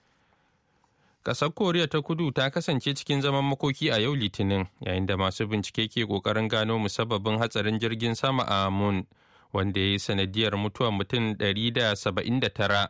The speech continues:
daga cikin ɗari da tamanin da ɗaya da ke cikin jirgin. Makaddashin shugaban ƙasar Cho Song-mok ya bayyana a yau Litinin a wurin taron tunawa da waɗanda suka mutu a Moon,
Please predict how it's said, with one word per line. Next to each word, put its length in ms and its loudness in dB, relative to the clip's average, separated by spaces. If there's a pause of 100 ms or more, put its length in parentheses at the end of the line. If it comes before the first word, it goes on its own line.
(140)
daga 200 -2
cikin 280 -4
ɗari 240 -2
da 160 0
tamanin 520 0
da 100 -2
ɗaya 220 0
da 100 0
ke 200 -2
cikin 300 -2
jirgin. 560 0 (640)
Makaddashin 580 -2
shugaban 500 -2
ƙasar 560 -2
Cho 240 -2
Song-mok 680 -2 (280)
ya 200 0
bayyana 680 2
a 60 2
yau 240 0
Litinin 480 0
a 100 2
wurin 300 0
taron 380 0
tunawa 440 0
da 220 0
waɗanda 380 -2
suka 240 -2
mutu 260 -2
a 180 2
Moon, 320 0